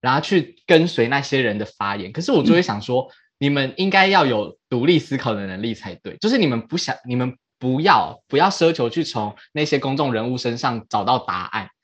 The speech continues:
Speaker 1: 你们，他们的言论可以是一个意见，可是那个答案必须要是你自己去判定的才对，我觉得啦。好。
Speaker 2: 哦，干嘛举手？没有人要讲话，<laughs>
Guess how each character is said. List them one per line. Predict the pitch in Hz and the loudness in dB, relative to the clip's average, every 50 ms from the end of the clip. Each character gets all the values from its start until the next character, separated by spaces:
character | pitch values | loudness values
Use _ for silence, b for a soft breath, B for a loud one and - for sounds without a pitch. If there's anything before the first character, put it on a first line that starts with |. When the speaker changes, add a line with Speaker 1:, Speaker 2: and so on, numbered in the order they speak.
| _ _ _ _ _ _ | _ _ _ _ _ _
Speaker 1:
你 | - 139 | -2 0
们， | 151 160 | 0 0
他 | 151 - 214 | 2 2 2
们 | 233 214 156 127 - - | 4 2 0 0 -2 -2
的 | - 127 117 - - _ _ _ - | -2 -2 -2 -2 -6 _ _ _ 0
言 | 131 127 120 147 | 2 2 2 2
论 | 180 170 | 0 0
可 | 147 - 170 | 0 2 2
以 | 143 | 2
是 | 120 - - 156 | 2 2 0 -2
一 | 131 107 | -2 0
个 | - 131 - - | -2 -4 -4 -2
意 | 147 120 104 | -4 -4 -4
见， | 101 - - 117 101 | -6 -4 -6 -6 -4
可 | - 123 | -4 -6
是 | 113 - 180 165 - - - _ _ _ _ _ - | -2 4 4 4 2 2 -8 _ _ _ _ _ -4
那 | 185 208 202 | 0 0 2
个 | - 139 | 2 2
答 | 113 - 107 104 95 | 2 2 2 2 4
案 | 127 143 127 - | 2 2 2 2
必 | 156 156 | 0 0
须 | - - 139 | 0 2 4
要 | 143 135 | 4 4
是 | 131 - 156 | 4 2 -2
你 | 135 113 95 | -4 -4 -4
自 | - - 151 | -4 0 0
己 | 127 107 98 | 0 0 0
去 | - - - 135 123 113 - - | -4 -6 -4 -2 -2 -2 -4 -4
判 | - 156 131 104 98 92 | -2 -2 0 -2 -2 -6
定 | - 120 98 78 | -6 -8 -8 -8
的 | - | -12
才 | - - - - 80 - _ | -14 -14 -14 -16 -16 -16 _
对， | - 87 - _ _ _ _ _ _ _ _ _ _ _ _ | -14 -14 -14 _ _ _ _ _ _ _ _ _ _ _ _
我 | - 104 | -10 -10
觉 | 95 - - 98 | -8 -8 -10 -10
得 | - - 90 80 | -8 -8 -10 -10
啦。 | - - - _ _ _ _ _ - _ _ _ _ _ _ _ _ _ _ _ _ _ _ _ _ _ _ _ _ _ _ _ _ _ _ _ _ _ _ _ _ _ _ _ _ _ _ _ _ _ _ _ _ _ - | -10 -12 -16 _ _ _ _ _ -20 _ _ _ _ _ _ _ _ _ _ _ _ _ _ _ _ _ _ _ _ _ _ _ _ _ _ _ _ _ _ _ _ _ _ _ _ _ _ _ _ _ _ _ _ _ 4
好。 | 143 151 170 196 220 226 - _ | 6 8 8 8 6 4 -2 _
Speaker 2:
哦， | - 147 156 135 | -4 0 0 0
干 | 127 - 226 233 | 4 6 8 8
嘛 | 190 180 | 8 8
举 | - - 170 | 6 4 0
手？ | 165 - 151 | 4 4 4
没 | 139 156 190 | 4 6 6
有 | 190 | 8
人 | 202 180 | 8 8
要 | 190 | 6
讲 | 190 - 139 127 | 6 4 4 4
话， | - - 175 | 4 4 4
<laughs> | 143 | 4